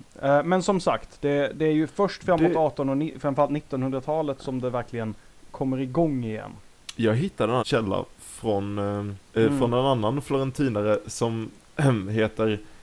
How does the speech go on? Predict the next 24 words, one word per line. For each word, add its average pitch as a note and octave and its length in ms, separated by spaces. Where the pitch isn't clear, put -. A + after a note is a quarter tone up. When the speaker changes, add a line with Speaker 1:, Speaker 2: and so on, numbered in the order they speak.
Speaker 2:
Niccolò A#2 960
de A2+ 100
Conti, A2+ 500
Speaker 1:
Mm. D#3 160
Speaker 2:
tror E3 220
jag. G3 120
Speaker 1:
<laughs> - 120
Ja, D#3 220
mycket F#3 300
bra. E3 160
Eh, D#3 160
eh, D#3+ 380
Speaker 2:
Hur D#3+ 220
som D#3+ 100
Speaker 1:
eh, D#3+ 60
Speaker 2:
helst. E3 200
Speaker 1:
Gaspare F#3 500
Tagliacozzi F3 1120
är C3 260
för C#3 160
övrigt A#2+ 380
från A#2+ 380
Bologna. B2+ 680
Speaker 2:
Okej. - 340